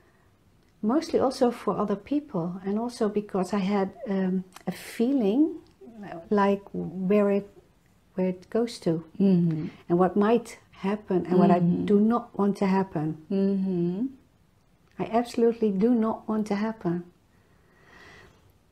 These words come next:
Speaker 1: So it's, it's also, um, letting go, letting go of, um, fear, letting go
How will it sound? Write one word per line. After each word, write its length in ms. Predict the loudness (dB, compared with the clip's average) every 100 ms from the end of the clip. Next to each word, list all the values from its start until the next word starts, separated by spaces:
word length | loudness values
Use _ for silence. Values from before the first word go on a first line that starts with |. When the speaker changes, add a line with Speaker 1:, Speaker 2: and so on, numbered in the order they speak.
| _ _ _ _ _ _ _ _ _
Speaker 1:
So 500 | -12 -2 2 4 2 -2 _ _ _ _ _ _ _ _ _ _ _
it's, 240 | -12 -10 -4
it's 400 | -6 -6 -16 -18 _ _ -4
also, 760 | -4 -4 -4 -2 0 -2 -4 -6
um, 520 | -4 -2 -2 -4 -6 -4 4
letting 340 | 6 6 4
go, 440 | 4 2 2 -2 -16 -8
letting 360 | -2 0 2 0
go 400 | 0 0 0 -2
of, 480 | 0 0 -2 -10 -14 -8
um, 680 | -4 -2 0 0 0 -2 -4 _ _ _ _ -20 -20 _
fear, 460 | -20 -6 0 0 2
letting 340 | 0 0 -2 -2
go 340 | 0 0